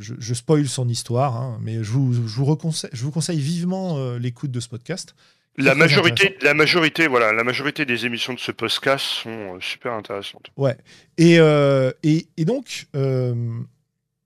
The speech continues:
Speaker 1: un des exercices qu'il fait faire, c'est, euh, il convainc les gens qu'ils sont capables de tout s'ils sont, s'ils décident de le faire. Et donc, il dit, voilà, imaginez que ce qui vous retient aujourd'hui, euh,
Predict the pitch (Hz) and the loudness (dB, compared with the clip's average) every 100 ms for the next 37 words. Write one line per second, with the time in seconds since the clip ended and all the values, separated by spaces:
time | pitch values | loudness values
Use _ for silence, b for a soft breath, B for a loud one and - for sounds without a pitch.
0 | _ _ _ - 214 247 220 175 170 220 | _ _ _ -2 2 2 2 0 0 -4
1 | - 135 127 - 135 220 262 _ - - | -6 -4 -4 -2 -4 -4 -8 _ -8 -2
2 | 147 175 254 _ _ _ _ b b b | 0 -2 -4 _ _ _ _ b b b
3 | b _ - 123 123 165 143 226 233 262 | b _ -2 0 0 -2 -2 2 2 2
4 | 240 151 131 156 214 - - 151 185 208 | 2 2 2 0 -2 -6 -2 2 2 0
5 | 147 147 127 147 127 160 135 120 127 120 | -2 -4 -2 -2 0 0 0 0 -2 -4
6 | 196 190 185 - 131 127 120 139 131 - | -8 -6 -6 -4 -4 -4 -2 -4 -4 -8
7 | _ - - 156 151 120 160 - 175 143 | _ -10 -4 -2 0 4 4 4 -4 -4
8 | 117 104 - 147 214 226 156 131 123 175 | -6 -8 0 2 2 -2 -4 -4 -4 -4
9 | - 117 190 180 135 113 B B B B | -4 -4 -2 0 0 -2 B B B B
10 | 175 202 240 220 226 262 - 151 - 147 | 2 4 4 4 2 2 2 0 2 6
11 | 147 165 202 - 220 175 151 143 135 214 | 8 8 8 4 4 4 4 2 2 0
12 | 311 _ _ _ _ _ 131 127 120 117 | -4 _ _ _ _ _ 0 0 2 0
13 | 110 113 | -4 -6